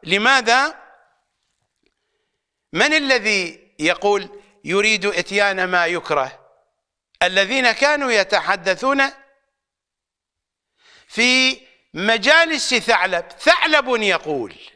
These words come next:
وياقوت الحموي يقول، يريد إتيان ما يكره لأنه كان يشرب الشراب ويأتي الغلمان.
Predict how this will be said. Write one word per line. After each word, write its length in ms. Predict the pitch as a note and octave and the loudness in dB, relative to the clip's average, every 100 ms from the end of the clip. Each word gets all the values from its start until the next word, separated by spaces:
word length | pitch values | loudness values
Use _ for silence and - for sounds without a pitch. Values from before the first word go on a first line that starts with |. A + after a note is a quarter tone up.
| _ _ _ - | _ _ _ -4
وياقوت 540 | E3 G3 G3 - D4+ | 0 2 0 -2 -2
الحموي 680 | C4 G#3 - D4 C4 G#3 E3+ | -2 -2 0 2 2 0 0
يقول، 540 | D3 C3 C3+ A2 - - _ _ _ _ | 0 -2 -4 -6 -8 -20 _ _ _ _
يريد 800 | - F3 C4 E4+ F#4 B3+ A#3+ F3+ - - _ _ _ _ - | -6 0 4 4 4 2 -2 -2 -8 -20 _ _ _ _ -6
إتيان 580 | A3 - A#3+ C#4+ D4+ D4 | -6 0 2 4 2 2
ما 260 | C4 A#3+ | 2 2
يكره 520 | A3+ C4 - F#3 C#3 - - | 2 -2 0 -2 -2 -8 -10
لأنه 600 | F3+ G3+ A3+ A3 G3+ G3 | -2 0 0 0 0 0
كان 580 | F3+ A3 B3 B3+ C#4 D4 - - _ - | 0 2 2 2 -2 -2 -10 -20 _ -4
يشرب 600 | E3 C4+ C#4+ A#3+ A3+ G3+ | 2 2 2 0 0 0
الشراب 1000 | F#3+ - G3 G3+ B3+ C4 C4+ C#4 C4+ - - _ _ _ | -4 0 0 4 4 6 4 2 -2 -8 -20 _ _ _
ويأتي 440 | D3 F#3 A#3+ - A3 | -2 0 0 -2 -4
الغلمان. 680 | F3+ F3 D#3+ D#3 D3 C3 | -2 -2 0 0 0 -4